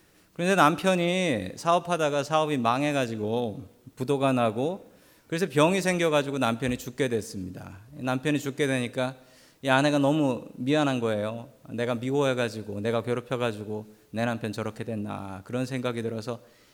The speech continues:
예, 마지막 남편이 임종하는 순간에 손을 꼭 붙잡고, 예, 남편의 유언을 듣고 있었습니다. 자, 그러자 남편이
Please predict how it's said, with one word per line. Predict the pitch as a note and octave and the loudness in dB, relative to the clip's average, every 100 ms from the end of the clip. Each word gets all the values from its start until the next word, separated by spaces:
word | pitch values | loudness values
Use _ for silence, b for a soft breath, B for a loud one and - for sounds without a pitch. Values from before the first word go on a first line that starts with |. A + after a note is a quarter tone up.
| b | b
예, | A2+ | -2
마지막 | A2+ B2+ D#3 D3+ A#2 - - - _ _ - | 2 2 4 2 2 -2 -20 -20 _ _ -8
남편이 | A#2+ A#2 D#3 D3 B2 G2+ | -6 -2 0 2 0 -2
임종하는 | B2 C#3+ D3+ C#3+ C3 B2 | -2 0 2 2 0 -2
순간에 | B2+ A#2+ A#2+ | -4 -6 -6
손을 | C3+ C3+ C3 | -6 -8 -8
꼭 | C3 B2+ - | -16 -14 -12
붙잡고, | D3+ B2+ A#2+ B2+ B2+ B B B - | -6 -6 -4 -4 -6 B B B -6
예, | G#2+ | -2
남편의 | A2+ B2 B2+ A#2+ | 0 0 0 0
유언을 | A2 C3 C3 A#2 | 0 0 0 -2
듣고 | A#2 G#2+ G#2+ | -6 -10 -10
있었습니다. | F#2 G#2 - G#2+ G2 G2 G#2 _ b b b _ | -8 -10 -10 -8 -10 -12 -18 _ b b b _
자, | A#2+ | -4
그러자 | C3 C3 | -2 0
남편이 | C3 A#2+ C3+ A#2+ A#2 G#2+ | 0 -2 -2 -4 -4 -6